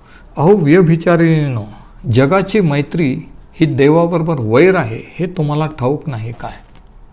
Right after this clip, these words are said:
आता हे मंडळीला पत्र लिहिलेलं आहे आणि हे चर्च मेंबर जे ऐकणारे होते, चर्चला येणारे होते,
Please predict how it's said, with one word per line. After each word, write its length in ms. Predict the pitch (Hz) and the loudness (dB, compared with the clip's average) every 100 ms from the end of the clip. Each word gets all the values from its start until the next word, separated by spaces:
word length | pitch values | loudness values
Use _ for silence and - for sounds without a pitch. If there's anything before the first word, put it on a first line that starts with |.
| - - - - - - - - - - - - - - - | -20 -20 -20 -20 -20 -20 -20 -20 -20 -20 -20 -20 -20 -16 -6
आता 200 | 117 151 | -4 -2
हे 100 | 170 | 0
मंडळीला 500 | 151 143 156 175 190 | -2 -2 0 0 -2
पत्र 360 | 190 - 165 | -6 -8 -4
लिहिलेलं 360 | 160 113 110 120 | -4 -4 -6 -6
आहे 200 | 110 - - - - - - - - - - - | -10 -16 -20 -20 -20 -20 -20 -20 -20 -20 -20 -14
आणि 180 | - 156 | -2 0
हे 160 | 160 185 | 0 -2
चर्च 320 | 185 196 185 - | -2 -2 -2 -4
मेंबर 280 | 156 175 208 | -4 -2 -2
जे 200 | 147 180 | -2 -4
ऐकणारे 720 | 143 139 147 165 180 180 170 - - - - - - | -4 -6 -2 -2 0 -4 -8 -14 -20 -20 -20 -20 -10
होते, 560 | 127 127 175 165 131 - - - | -6 -2 2 2 0 -6 -6 0
चर्चला 320 | 160 165 180 | 0 0 -2
येणारे 380 | 143 147 165 185 | 0 0 2 2
होते, 580 | 127 120 156 107 113 | 0 -2 -4 -4 -8